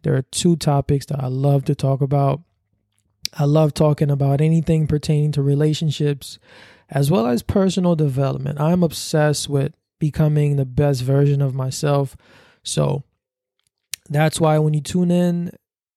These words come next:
I'm gonna be talking about either one of those two topics. And sometimes it'll be a combination of both. Um, and as a disclaimer, I wanna say that I am not a financial advisor, so this is not financial advice.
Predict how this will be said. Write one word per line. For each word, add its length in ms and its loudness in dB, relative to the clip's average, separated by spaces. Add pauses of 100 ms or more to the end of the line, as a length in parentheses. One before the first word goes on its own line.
(160)
I'm 200 0
gonna 180 4
be 100 0
talking 360 0
about 360 -2
either 240 2
one 220 2
of 60 2
those 200 2
two 160 -2
topics. 560 -2 (580)
And 240 0
sometimes 840 -2
it'll 180 4
be 160 2
a 60 2
combination 800 0
of 180 -6
both. 360 -10 (920)
Um, 320 -4 (220)
and 160 2
as 160 4
a 60 0
disclaimer, 760 2
I 140 -4
wanna 340 0
say 300 0
that 400 -2 (540)
I 100 0
am 240 2
not 240 4
a 80 2
financial 600 2
advisor, 580 2
so 280 -6
this 200 -6
is 100 -6
not 200 -8
financial 560 -4
advice. 440 0